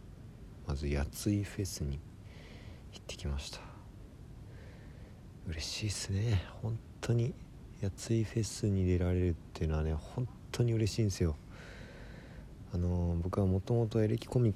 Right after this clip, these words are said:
クさんが大好きで、まあ、高校、大学、まあ、その七年ぐらい特にですけど、好きな芸人さん聞かれたら、真っ先にエレキコミッ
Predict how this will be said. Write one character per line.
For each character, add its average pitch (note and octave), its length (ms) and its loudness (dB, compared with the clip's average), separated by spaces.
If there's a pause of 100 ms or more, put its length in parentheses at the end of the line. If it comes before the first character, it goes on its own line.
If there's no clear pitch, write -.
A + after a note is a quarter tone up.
ク - 100 0
さ - 140 2
ん D#2 320 6
が D#2+ 120 2
大 F#2 200 8
好 - 160 -6
き - 140 -4
で、 C#2+ 280 2 (1200)
ま - 60 0
あ、 - 60 -2
高 A#2+ 480 4
校、 A2 380 6
大 G2 300 6
学、 F2+ 1000 4 (520)
ま G2 360 4
あ、 - 100 -10 (640)
そ - 180 -4
の F#2+ 240 6
七 F#2 340 6
年 A2+ 240 8
ぐ G#2+ 100 4
ら E2 100 6
い C#2 80 2
特 - 260 0
に C#2 120 4
で C#2 120 0
す - 140 -8
け D#2 100 -4
ど、 D2 240 2 (540)
好 - 140 -12
き - 120 0
な E2+ 140 4
芸 D#2+ 240 4
人 D#2 220 4
さ D#2 280 -2
ん D#2+ 80 2
聞 - 160 -8
か E2 140 0
れ D#2 100 2
た D#2 160 -2
ら、 D#2 160 2
真 D2+ 200 2
っ D2+ 40 0
先 - 400 0
に D2+ 120 2
エ D2 40 2
レ D2+ 100 4
キ - 120 -4
コ - 140 0
ミ D2+ 100 0
ッ D2+ 40 -6